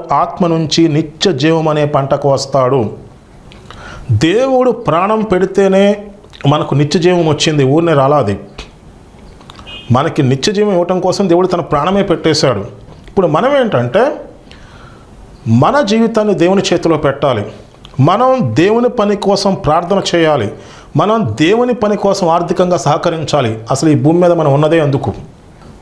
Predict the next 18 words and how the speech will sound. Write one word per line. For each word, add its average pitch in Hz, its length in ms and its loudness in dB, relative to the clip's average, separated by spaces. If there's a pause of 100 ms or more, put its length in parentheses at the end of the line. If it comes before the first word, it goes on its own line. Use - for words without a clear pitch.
నువ్వు 175 320 0
అపవాది 233 580 0
పని 202 220 -2
కాకుండా 185 640 0
దేవుని 185 420 0
పని 190 300 -2
చేస్తున్నప్పుడు, 156 760 0
అపవాది 190 420 0
పని 185 200 -2
అంటే 175 200 0
ఇష్టానుసారంగా 175 600 -2
జీవించటం. 156 520 -2 (720)
ఇష్టానుసారంగా 190 560 0
జీవిస్తే 180 420 0
నువ్వు 202 160 2
అపవాది 196 280 0
పని 190 200 0
చేస్తున్నావు. 160 420 0